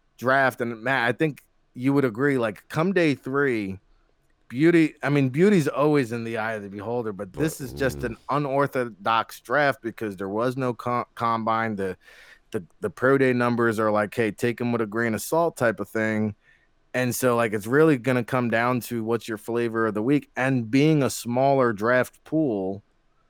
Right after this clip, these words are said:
Speaker 1: like, we usually have over a thousand guys on the big board. This year, we don't even have six hundred.
Speaker 2: Yeah.
Speaker 1: So, like, McCoy's a guy, like, yeah, he, he could slide into that day three, and he is a lightning rod with the Kent State flashes.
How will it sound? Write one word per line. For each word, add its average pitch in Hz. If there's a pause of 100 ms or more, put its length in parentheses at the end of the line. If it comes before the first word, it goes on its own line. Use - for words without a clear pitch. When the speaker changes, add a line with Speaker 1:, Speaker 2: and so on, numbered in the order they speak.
Speaker 1:
like, 113
we 127
usually 139
have 131
over 117
a 110
thousand 120
guys 117
on 107
the 101
big 127
board. 110
This 110
year, 110
we 110
don't 110
even 101
have 104
six -
hundred. 120 (320)
Speaker 2:
Yeah. 64 (160)
Speaker 1:
So, 131
like, 120
McCoy's 147
a 127
guy, 135
like, 101
yeah, 117
he, 120
he 127
could 156
slide 131
into 135
that 104
day 113
three, 113
and 104
he 127
is 117
a 104 (460)
lightning 135
rod 90 (220)
with 110
the 104
Kent 113
State 101
flashes. 104